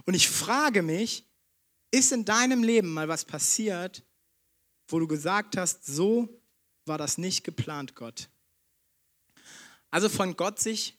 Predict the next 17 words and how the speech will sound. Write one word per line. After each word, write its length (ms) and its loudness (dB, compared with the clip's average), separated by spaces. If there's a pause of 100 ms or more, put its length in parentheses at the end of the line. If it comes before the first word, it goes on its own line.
in 80 -4
dieser 220 0
Grube 400 -2
wieder 380 0 (480)
und 140 -2
hat 160 -4
gelernt, 600 -2 (920)
sich 340 -4
Gott, 300 -2 (200)
äh, 200 -4
fand 300 -6
Josef 460 0
sich 200 0
in 60 0
dieser 200 0
Grube 380 2
wieder. 340 0